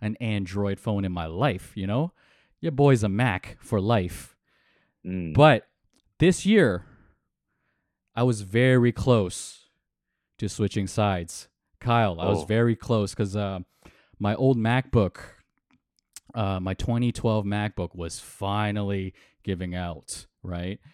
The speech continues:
Speaker 1: And it was time to switch over. And I was like, <sighs> "I don't know if I wanna spend that much money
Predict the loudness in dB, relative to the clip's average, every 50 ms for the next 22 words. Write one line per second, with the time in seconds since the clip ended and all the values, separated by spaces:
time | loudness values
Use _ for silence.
0 | _ _ _ _ _ _ -14 -10 -10 -8 -8 -8 -10 -10 -12 -8 -6 -4 -4 -4
1 | -6 -8 -8 -6 -4 -2 -2 -2 -2 -2 -4 -6 -10 -16 _ _ _ _ -8 -8
2 | -8 -6 -4 -6 -4 -4 -4 -4 -4 -6 -6 -8 -8 -8 -6 -6 -6 -8 -6 -6
3 | -6 -6 -6 -8 -10 -18 _ _ _ _ _ _ _ _ _ _ _ _ _ _
4 | _ _ -20 -18 -18 -18 -18 -20 -20 -20 -20 -20 -20 -20 -18 -12 -8 -4 -4 -2
5 | 0 0 0 0 0 0 -2 -2 -2 -4 -4 -4 -6 -6 -4 -2 0 0 0 -2
6 | -4 -4 -4 -4 -4 -4 -6 -6 -6 -2 0 2 2 2 0 0 -2 -4 -6